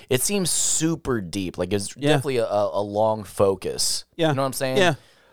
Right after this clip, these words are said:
Speaker 1: Um, where it, it was almost, like, endless, and I loved it. Like, I like that, that feel where it seems artificial, but that was all right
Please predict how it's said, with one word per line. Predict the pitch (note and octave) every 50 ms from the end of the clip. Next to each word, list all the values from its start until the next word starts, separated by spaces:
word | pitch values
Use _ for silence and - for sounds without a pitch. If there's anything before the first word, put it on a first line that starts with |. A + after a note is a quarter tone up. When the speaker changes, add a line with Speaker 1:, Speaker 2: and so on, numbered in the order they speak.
| _ -
Speaker 1:
Um, | - A2+ A#2 A#2 A2+ A2+ -
where | A#2 B2 C3
it, | B2+ A#2 A2+ B2 B2+ - - B2+
it |
was | B2 A#2+ A#2+ A#2
almost, | C3+ C#3 C#3 C3+ B2 -
like, | A2 G#2 G#2 -
endless, | G2+ A2 A2+ A2 G2+ G2 G2 F#2+ - - - _ -
and | F#2+ G#2 G#2 G#2 G2+ G2 F#2+ F2+ - -
I | G#2
loved | A2+ A2 A2 C3 D3 C3 G#2 F#2
it. | E2+ - - -
Like, | - G2 A#2 A#2
I | B2 C#3
like | C#3+ D3+ D#3 E3 D#3+ -
that, | C#3 C3+ B2+ B2 - - B2
that | A#2 A#2 A2+ -
feel | - - B2+ B2+ B2+ A#2 A2
where | A2 A#2 A#2
it | A2 A#2 G#2+
seems | - - D3+ D3+ D3+ C#3+ B2+
artificial, | - A#2 B2+ B2+ A#2+ A2+ - - B2 B2 A#2+ - A2+ G2+
but | F#2+ G2 F#2
that | G2+ G2+ G2+
was | G2+ G2+ F#2+
all | G#2+ F#2+ F#2+
right | F#2 G2 G2 G#2 G2+